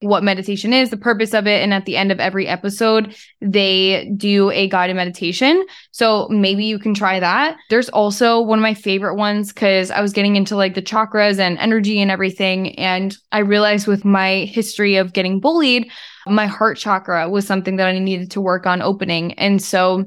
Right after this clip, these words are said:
that's something, they have a twenty minute one on YouTube. It's a heart chakra meditation.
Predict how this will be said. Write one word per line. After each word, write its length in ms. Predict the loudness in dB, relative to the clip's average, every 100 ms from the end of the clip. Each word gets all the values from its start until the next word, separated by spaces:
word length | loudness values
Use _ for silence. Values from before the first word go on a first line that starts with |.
| -2
that's 380 | 0 0 -2
something, 540 | -2 0 2 2 4 2
they 80 | -2
have 260 | 0 0
a 120 | 2 0
twenty 180 | 0
minute 200 | 0 0
one 160 | 0 0
on 140 | 0
YouTube. 480 | -2 -4 -2 0 0
It's 160 | -2 -4
a 60 |
heart 240 | -2 -2 0
chakra 320 | -2 0 0
meditation. 800 | 0 -2 -4 -6 -4 0 0 -2